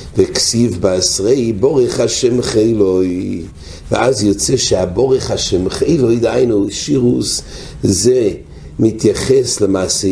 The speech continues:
מה שישימו קטירו באפיכו, דהיינו, הקטורה של קטירס, היא הוכחה של דגמורה, אוי לא נמי הכסיב, וחוליל על מזבחך.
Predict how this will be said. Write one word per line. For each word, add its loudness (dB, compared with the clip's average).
מה 2
שישימו 0
קטירו 2
באפיכו, 0
דהיינו, 2
הקטורה 2
של -2
קטירס, 0
היא 4
הוכחה 2
של 0
דגמורה, 2
אוי 4
לא 2
נמי 0
הכסיב, -4
וחוליל 2
על 4
מזבחך. 0